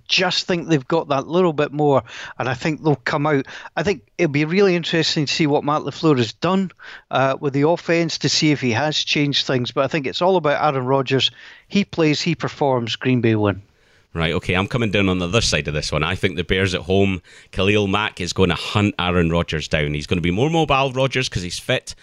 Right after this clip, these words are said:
Speaker 2: but that defense is monstrous. Um, and, uh, yeah, th-, they really are. And I think that that can be the biggest factor. Th-, it's the,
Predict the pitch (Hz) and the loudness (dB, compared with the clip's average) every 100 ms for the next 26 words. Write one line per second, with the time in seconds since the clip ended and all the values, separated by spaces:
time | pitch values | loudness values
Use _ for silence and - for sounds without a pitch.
0 | - - - 104 107 - - - - - | -20 -12 -4 -2 -2 -4 -8 -8 -20 -6
1 | 101 104 - - 104 - 92 85 - 80 | -2 -2 -4 -6 -4 0 0 -2 -4 -4
2 | 76 - 80 80 87 - - - - - | -4 -6 -2 0 2 0 -4 -8 -10 -10
3 | - _ - - 80 78 76 76 90 87 | -14 _ -20 -4 0 2 2 0 -2 -2
4 | 82 78 - 69 - - - - - 78 | -4 -8 -12 -14 -14 -12 -12 -8 -10 -8
5 | 71 - - 90 82 98 110 98 82 76 | -14 -14 -16 -8 -2 0 2 0 0 -2
6 | 71 - 95 92 95 117 98 98 87 85 | -4 -4 -2 -2 -2 -2 -4 -8 -10 -4
7 | 104 95 - - 92 85 78 76 78 - | -4 -4 -6 -4 -2 -2 -2 -2 -4 -6
8 | - 73 - - 67 - 87 - 104 - | -6 -8 -6 -12 -12 -10 -6 -4 -2 -4
9 | 104 120 113 | 0 0 0